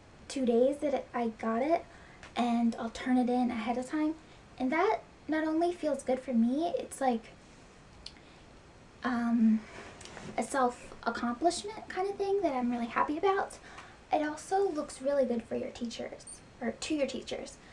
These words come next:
'cause they know that you're really dedicating yourself to the schoolwork. And it's, I'm kind of competitive with it too a little bit, in the sense that I'm like,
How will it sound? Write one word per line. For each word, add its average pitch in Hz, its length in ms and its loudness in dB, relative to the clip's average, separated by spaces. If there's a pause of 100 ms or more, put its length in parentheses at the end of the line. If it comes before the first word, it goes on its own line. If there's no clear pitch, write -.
(300)
'cause 240 280 0
they 254 260 6
know 240 600 6
that - 340 0 (1000)
you're 233 200 6
really 214 300 6
dedicating 240 580 0
yourself 370 500 -2
to 254 140 -8
the 247 100 -4
schoolwork. 269 540 0 (720)
And 247 480 2 (160)
it's, - 220 2 (500)
I'm 370 420 4
kind 466 260 -4 (100)
of - 380 -10
competitive 311 600 -2 (340)
with 403 180 6
it 480 220 2 (560)
too 302 220 -6
a - 20 0
little 381 200 4
bit, 311 260 2 (580)
in 277 120 -2
the 269 60 -4
sense 262 380 -6 (100)
that 262 340 2
I'm 233 220 0
like, 226 220 -2